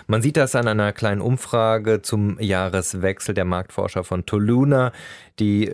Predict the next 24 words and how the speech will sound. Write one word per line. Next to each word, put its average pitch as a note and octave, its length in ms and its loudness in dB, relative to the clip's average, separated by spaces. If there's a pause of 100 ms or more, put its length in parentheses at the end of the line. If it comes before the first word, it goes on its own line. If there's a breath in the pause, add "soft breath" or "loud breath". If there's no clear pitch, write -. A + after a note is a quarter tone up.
(140)
könnte G#2+ 280 0
man F#2+ 300 0
so G#2 140 0
überschreiben, F#2+ 840 0
kaum C3 400 2
einer G#2 420 -2
vertraut - 460 -4
noch D2+ 160 -6
Facebook. - 840 -4
Fast - 360 -6
vierzig - 480 0
Prozent G2+ 340 -4
der F2 80 0
Befragten E2+ 520 -4
wählten F2 300 -2
Facebook - 400 -6
mit F2+ 160 -4
großem B2+ 580 0
Abstand G2+ 580 -6
auf G#2 200 -4
Platz - 340 -4
eins G#2 400 -2
der F#2+ 140 -2
Unternehmen, F#2 480 0